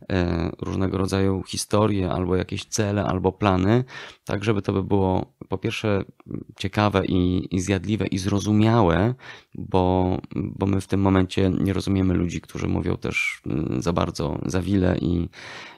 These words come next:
i, i za dużo mówią nam o, nie wiem, jakichś rzeczach związanych z badaniami, z jakimiś różnymi, e, innymi rz-, rzeczami. Coś, co jest za trudne. Historie, historie są proste, piękne i,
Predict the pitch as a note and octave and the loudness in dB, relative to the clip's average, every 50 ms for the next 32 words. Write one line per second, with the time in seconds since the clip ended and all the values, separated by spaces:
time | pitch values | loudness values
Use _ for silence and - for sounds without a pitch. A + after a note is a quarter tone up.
0 | _ _ - F2+ F2 E2 D#2+ E2+ - - F2+ F2 F2+ F#2 F2+ F#2 F2+ F2 F2 F2 | _ _ -4 -2 0 0 0 -2 -2 -4 -4 -4 -4 -4 -4 -4 -4 -2 0 0
1 | F2 E2+ E2 - G1+ G1+ - - A#1 - - G#1+ D2 F2+ F2+ F2 F2+ F2 F2 E2+ | 0 0 -2 -2 -4 -6 -6 -6 -8 -6 -4 -4 -2 -2 0 0 0 0 0 0
2 | E2+ E2+ E2 E2+ E2 - - - F2 F2 F2 E2+ E2+ - - - - - - - | 0 -2 -2 -4 -6 -4 -4 -2 -2 0 -2 -4 -6 -8 -12 -16 -16 -16 -16 -16
3 | - - - - - - - - - - A1+ B1+ - - A1+ A1 - - - - | -18 -20 -20 -20 -20 -18 -14 -10 -8 -6 -4 -4 -4 -4 -6 -6 -8 -8 -8 -8
4 | E2 F2 - - - - - - - - - - - E2+ F2+ F#2 F2+ F2+ F2+ F#2 | -8 -8 -8 -8 -8 -10 -10 -10 -12 -12 -10 -8 -6 -4 -2 -2 -2 -2 -4 -6
5 | - - - - E2+ F#2+ F#2+ G2+ G#2 G2 F#2+ F2+ F2+ F2 F2 F2 F2 E2 - - | -10 -4 -2 0 2 2 4 4 4 4 4 2 2 2 2 2 0 -2 -4 -6
6 | - - E2 D#2 - - F2 - - F2 D#2+ F2 E2+ E2+ E2+ - - - - - | -4 -4 -4 -4 -4 -6 -6 -4 -4 -2 0 0 0 -2 -4 -8 -14 -16 -16 -16
7 | - - - - - - G2 F#2+ F#2 F#2+ G2 F#2 F2+ F2+ - - F2 F#2 - - | -12 -10 -8 -6 -2 0 2 4 4 6 6 6 6 4 2 2 0 -2 -2 -4
8 | F#2+ - - G#2 G#2 G2+ - C3 A#2+ - - A2+ G#2+ G2+ A2 A2 - G#2 F#2+ E2 | -4 -2 -2 0 0 0 0 -2 -2 0 0 0 2 2 0 0 2 0 2 2
9 | E2 E2 - - - - C3+ C3 C3 B2 - - - - - C3+ C3 C3+ C3 - | 2 0 0 -2 -2 0 2 2 2 2 0 -4 -6 -2 0 2 2 2 0 0
10 | A#2+ G#2+ - - - - - - B2 B2 - - - - - - - - A2 A2+ | 0 -2 -2 -2 -6 -6 -4 -2 -2 -2 -2 -2 -2 -2 -2 -4 -6 -4 -2 -2
11 | A2+ - G#2 G2+ F2+ - - F#2+ F#2+ F#2+ F#2 | -2 -2 -2 -2 -2 0 0 2 2 2 0